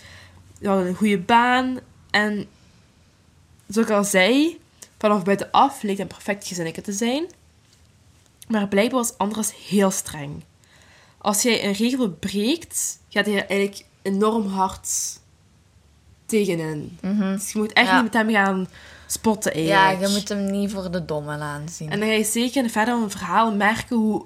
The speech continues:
Speaker 1: extreem hij eigenlijk daarin is. Na een tijdje ging de relatie tussen Ilona en Andras eigenlijk heel slecht. Want Andras beschuldigt Ilona van vreemd gaan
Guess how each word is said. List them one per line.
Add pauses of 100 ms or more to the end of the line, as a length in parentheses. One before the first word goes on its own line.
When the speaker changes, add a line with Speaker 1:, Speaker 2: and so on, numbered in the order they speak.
Speaker 1:
extreem
hij
eigenlijk (100)
daarin
is. (1200)
Na
een
tijdje
ging
de
relatie
tussen
Ilona
en
Andras
eigenlijk
heel
slecht. (300)
Want
Andras
beschuldigt
Ilona (500)
van
vreemd
gaan